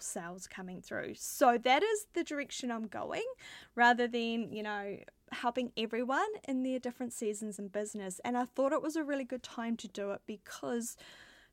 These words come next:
thirty to forty percent of my students that have come through the Confident Brush, most of them have gone through, or thirty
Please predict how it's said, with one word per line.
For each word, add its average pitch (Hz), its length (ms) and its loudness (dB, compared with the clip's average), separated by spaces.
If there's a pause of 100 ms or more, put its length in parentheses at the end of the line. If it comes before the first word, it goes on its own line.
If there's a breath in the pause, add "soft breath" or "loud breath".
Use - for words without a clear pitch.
(160)
thirty 339 300 6
to 381 100 4
forty 262 420 0
percent 262 400 -2
of 226 100 -6
my 233 120 -2
students 214 460 -6
that 208 120 -2
have 208 160 -4
come 220 320 -4
through 240 160 0
the 220 80 -6
Confident 208 560 -8
Brush, 220 420 -2 (400 loud breath)
most 233 460 2
of 277 120 -4
them 285 180 2
have 262 260 -4
gone 269 320 2
through, 202 300 -6
or 180 100 -4
thirty 196 300 -6